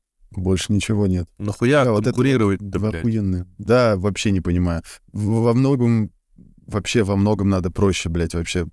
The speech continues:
Speaker 1: П-, п-, вообще во многом люди так усложняют жизнь, блядь, себе и окружающим, и вообще, в принципе. Блядь. И особенно, ну, те, кто прокрастинирует,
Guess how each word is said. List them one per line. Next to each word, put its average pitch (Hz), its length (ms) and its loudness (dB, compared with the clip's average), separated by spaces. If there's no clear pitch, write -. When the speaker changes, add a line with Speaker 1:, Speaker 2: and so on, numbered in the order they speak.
Speaker 1:
П-, 95 80 -8
п-, - 80 -14
вообще 107 400 -2
во 104 160 0
многом 104 360 0
люди 104 220 0
так 107 340 -2
усложняют 104 580 0
жизнь, 101 320 0
блядь, 92 240 0
себе 104 540 0
и 98 60 0
окружающим, 95 720 0
и - 40 0
вообще, 87 280 -2
в - 60 -10
принципе. 98 500 -2
Блядь. 104 600 2
И 113 200 0
особенно, 107 480 2
ну, 98 120 2
те, 110 140 -2
кто 98 160 -4
прокрастинирует, 107 1080 0